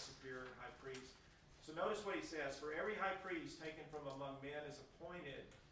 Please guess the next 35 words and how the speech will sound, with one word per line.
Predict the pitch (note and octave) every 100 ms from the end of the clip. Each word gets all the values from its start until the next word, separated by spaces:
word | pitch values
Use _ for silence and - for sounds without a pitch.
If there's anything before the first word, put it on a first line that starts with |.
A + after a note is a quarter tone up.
| - - - D3
in | C#3+
service | - D#3 D#3+ F#3+ F#3
to | E3 C#3+
God | C#3+ C#3 C#3 C#3
for | C3+
the | C3
people | D#3 D3+ C3+ -
to |
offer | C#3+ D3 E3 D#3+
both | C#3+ C3+ B2+
gifts | D3+ E3+ D#3+
and | D3
sacrifices | D#3 D3 D3 C#3 C3+ C3 C3 -
for | B2+
sins. | - C#3+ C3+ B2 - - - - -
He's | D#3 D3+ E3
able | G3+ G#3+ -
to | E3
deal | D#3+ C#3+ C#3
gently | - D#3 G3 G3+ G#3
with | F#3 E3+
those | D#3+ D#3+
who | E3 C#3
are | C3+ C#3
ignorant | D3+ F3 G3 G3 - - - -
and | C3+
are | C3+ C3+
going | C#3 D3+ E3 F3+
astray, | - E3+ D3+ C3+ C3 C3+ - - - -
since | D#3 C#3+ D#3
he |
is | D3 C#3+
also | D3 E3 - E3
subject | - E3 E3 D#3+ D3
to | C3+